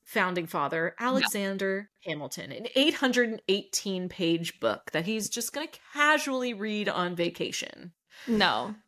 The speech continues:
Speaker 1: So he's casually reading this on vacation. He doesn't have anything to do, so he's just like,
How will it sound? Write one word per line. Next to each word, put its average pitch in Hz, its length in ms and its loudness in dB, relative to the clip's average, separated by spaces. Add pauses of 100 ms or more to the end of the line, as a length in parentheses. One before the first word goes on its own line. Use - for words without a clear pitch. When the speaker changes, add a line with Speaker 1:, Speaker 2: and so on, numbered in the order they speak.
(100)
Speaker 1:
So 277 460 4
he's 262 300 -2 (320)
casually 269 580 0
reading 247 240 -6
this 240 140 -2
on 220 120 2
vacation. 185 500 0
He 196 100 -4
doesn't 226 200 0
have 269 240 2
anything 247 400 4
to 254 100 4
do, 151 260 2
so 175 280 2
he's 175 280 0
just 185 160 -2
like, 170 340 2